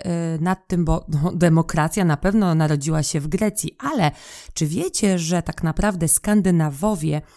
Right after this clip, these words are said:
mają z dziada, pradziada zakorzenione poczucie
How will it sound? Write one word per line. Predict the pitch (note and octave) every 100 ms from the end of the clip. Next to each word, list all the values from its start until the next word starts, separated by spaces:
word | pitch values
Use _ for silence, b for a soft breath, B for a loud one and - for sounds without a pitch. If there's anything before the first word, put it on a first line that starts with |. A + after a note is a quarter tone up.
| b b -
mają | F#3 F3+ F3 E3+ D#3+ C#3+
z | C#3
dziada, | - G3 G3 F3 F#3
pradziada | - - C#3+ C#3 E3 D#3 D3 D#3 F#3+ _ -
zakorzenione | - F3+ - D#3+ D3+ D3 E3 F3 E3+
poczucie | - D#3 - E3 - D#3